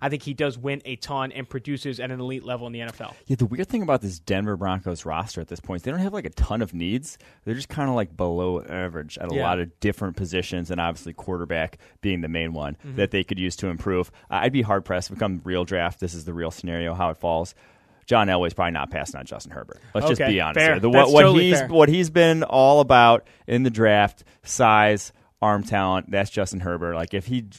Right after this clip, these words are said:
Speaker 2: if the Broncos are on the clock and Justin Herbert's there, I'd give that a ninety-nine point nine percent chance
Speaker 1: Mm-hmm.
Speaker 2: that Justin Herbert's a Denver Bronco.
Speaker 1: Justin Herbert is one of those quarterbacks, though, that I think if the New York Jets are sitting there at number four, that someone goes up and goes and tries to snag. 'Cause I feel
Speaker 2: Possible.
Speaker 1: like you're gonna see, I think that that's a quarterback that a lot of,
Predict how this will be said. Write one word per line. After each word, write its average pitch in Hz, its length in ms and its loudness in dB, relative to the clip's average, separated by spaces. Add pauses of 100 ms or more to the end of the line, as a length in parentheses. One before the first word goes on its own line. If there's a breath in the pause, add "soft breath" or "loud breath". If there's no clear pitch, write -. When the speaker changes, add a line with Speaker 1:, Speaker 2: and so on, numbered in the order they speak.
Speaker 2:
if 104 160 -8
the 107 80 -6
Broncos 120 420 0
are 113 60 -2
on 104 100 0
the 95 60 -4
clock 90 300 -2
and 92 80 -8
Justin 95 260 -4
Herbert's 80 380 -8
there, 80 320 -4 (200 soft breath)
I'd 98 220 -2
give 92 160 -4
that 87 200 -2
a 85 40 -8
ninety-nine 76 380 -8
point 73 160 -10
nine 71 160 -10
percent 65 240 -14
chance 67 220 -12
Speaker 1:
Mm-hmm. 65 60 -14
Speaker 2:
that 82 120 -8
Justin 78 220 -12
Herbert's 69 280 -12
a - 40 -20
Denver 67 180 -12
Bronco. - 320 -14
Speaker 1:
Justin 202 320 -4
Herbert 170 280 -2
is 120 120 -12
one 139 100 -8
of 135 60 -6
those 123 120 -6
quarterbacks, 135 460 -6
though, 117 440 -8
that 135 100 -2
I 127 80 -2
think 135 240 -8
if 120 80 -14
the 139 80 -10
New 139 80 -6
York 151 240 -2
Jets 135 320 -6
are 156 160 -4
sitting 139 300 -8
there 139 200 -2
at 131 60 -10
number 139 240 -8
four, 147 360 -4
that 127 120 -6
someone 147 240 -6
goes 127 260 -8
up 131 160 -4
and 123 140 -10
goes 117 200 -10
and 123 80 -16
tries 123 260 -6
to 117 60 -12
snag. 110 460 -8
'Cause 131 140 -8
I 147 60 -2
feel 175 80 4
Speaker 2:
Possible. 156 300 0
Speaker 1:
like - 120 -18
you're 185 80 0
gonna 208 140 -2
see, - 260 -4
I 156 160 -2
think 160 180 -6
that 147 160 -6
that's 151 160 -6
a - 60 -16
quarterback 151 440 -4
that 131 100 -4
a 127 40 -6
lot 131 220 -4
of, 123 120 -10